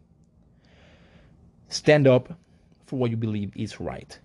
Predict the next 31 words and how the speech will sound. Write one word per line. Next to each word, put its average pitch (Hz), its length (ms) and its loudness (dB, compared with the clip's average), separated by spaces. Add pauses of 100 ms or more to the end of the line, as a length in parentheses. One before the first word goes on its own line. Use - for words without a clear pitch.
If 135 160 -4
you 196 60 4
don't 202 160 2
know 143 100 -2
what 117 140 -4
the 117 80 -12
fuck - 220 -8
is 123 60 -8
going 131 260 2
on 107 220 -2
and 117 120 -2
you 113 60 0
don't 117 100 2
know 113 60 2
what's 107 220 -4
right 113 120 -2
or 120 80 -4
wrong, 107 400 -4 (200)
like 98 160 -8
I 98 40 -10
said, - 220 -10
just, - 140 -20 (280)
bro, 101 200 -4 (1500)
do 127 220 4
<laughs> - 120 -8
step 131 180 0 (120)
one 170 180 4
and 143 140 2
two 117 320 0 (400)
first. - 500 -4 (760)
Uh, 101 340 0